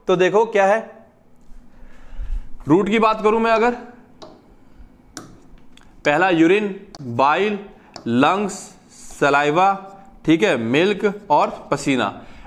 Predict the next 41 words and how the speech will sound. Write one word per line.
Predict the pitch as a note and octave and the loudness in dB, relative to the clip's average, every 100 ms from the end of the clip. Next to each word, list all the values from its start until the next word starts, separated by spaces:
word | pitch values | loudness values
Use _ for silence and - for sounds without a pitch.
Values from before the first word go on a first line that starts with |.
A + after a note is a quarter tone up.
| - | -4
मैकेनिज्म | B2+ C#3+ F3 G#3 G3+ | -2 0 2 2 0
क्या | G#3 G3+ | 0 0
है? | G3+ C3+ | 0 0
glomerular | D3 E3+ E3+ F#3 F#3 | 2 2 2 0 2
filtration, | F3 E3+ F3+ F#3 F#3 | 0 2 0 0 0
एक्टिव, | D3 - F#3 F#3 - | -2 0 -4 -2 0
अ, | D3 | 0
ट्यूबुलर | D3 D#3+ D#3+ F3+ | 2 0 2 0
सिक्रीशन, | F3 D#3+ E3 F#3+ | 0 0 0 -2
पैसिव | F#3 D3 D3 E3 | -2 -2 0 0
ट्यूबुलर | E3 E3 E3 | 2 2 2
रीअब्जॉर्प्शन, | D#3+ C#3 C#3+ C#3+ C3+ | 2 2 -2 -2 -4
एक्टिव | A#2+ - - | -4 -2 -2
सिक्रीशन, | E3 E3 E3 F#3+ | 0 0 0 0
पैसिव | F3 C#3 D#3 D#3 | -2 -2 0 0
डिफ्यूजन, | D3+ E3 D#3+ F#3+ - - - | 2 2 0 -2 -6 -18 -2
पैसिव | D3 C#3 E3+ | -2 0 2
डिफ्यूजन, | E3 D#3 E3+ F#3+ | 2 2 0 0
एक्टिव | - - D#3 | -2 -2 -2
ट्रांसपोर्ट, | D#3+ C3 A#2+ G#2+ - - - - - | 0 -2 -2 -4 -4 -14 -18 -8 -2
पैसिव | - F#3+ | 0 2
डिफ्यूजन, | E3+ D#3 E3+ G3 | 0 2 2 2
पैसिव | E3 D#3+ E3 | -2 0 0
डिफ्यूजन, | C3+ B2 A2+ G#2+ | 0 -2 -4 -4
ये | C3+ | -2
मैकेनिज्म | D3 C#3+ D3+ D#3+ D3+ | -2 0 0 2 2
आ | A#2 | 0
गया। | G#2+ G#2 - - - | -2 -6 -10 -6 0
और | E3 | 0
ड्रग | C3+ E3 | 2 0
कौन | E3 E3 | 2 0
कौन | E3 E3 | 0 0
सी | F#3 | -2
है? | |
फ्री | F3 E3+ F#3 G#3 G#3 | -2 0 0 0 0
अनआयनाइज्ड | D3+ E3+ E3 E3+ F#3 D3+ | 0 2 0 0 -2 0
lipophilic | C3 C#3+ D#3+ D#3+ D3 | -2 -2 -4 -2 0
ड्रग, | D#3 D3+ D3+ - - - - | 0 0 -6 -20 -20 -20 -2
फ्री | E3+ G3 | 0 2
अनआयनाइज्ड | - D#3+ E3 E3+ F3 | 2 2 2 2 2
lipophilic, | C#3 C#3+ D#3 D#3+ D#3 | 0 0 -2 -2 -2